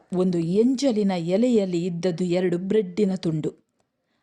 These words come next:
ಆ ಕಸದ ನಡುವೆ ಇದ್ದಂತಹ, ತೊಟ್ಟಿಯ ಒಳಗೆ ಇದ್ದಂತಹ ಕಸದ ನಡುವೆ ಇದ್ದಂತಹ ಆ ಒಂದು, ಆ, ಎಂಜಲ್ನ ಎಲೆಯಲ್ಲಿ ಇದ್ದದ್ದು ಎರಡು ತುಂಡು ಬ್ರೆಡ್ಡಿನ ತುಂಡು.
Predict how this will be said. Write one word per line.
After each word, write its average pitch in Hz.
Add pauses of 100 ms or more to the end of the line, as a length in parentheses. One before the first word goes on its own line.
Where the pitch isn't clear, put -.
(180)
ಆ 185
ಕಸದ 196
ನಡುವೆ 196
ಇದ್ದಂತಹ, 170
ತೊಟ್ಟಿಯ 196
ಒಳಗೆ 180
ಇದ್ದಂತಹ 165
ಕಸದ 185
ನಡುವೆ 185
ಇದ್ದಂತಹ 170 (560)
ಆ 190
ಒಂದು, 208 (300)
ಆ, 180
ಎಂಜಲ್ನ 208
ಎಲೆಯಲ್ಲಿ 180
ಇದ್ದದ್ದು 175
ಎರಡು 190
ತುಂಡು 214
ಬ್ರೆಡ್ಡಿನ 196
ತುಂಡು. 165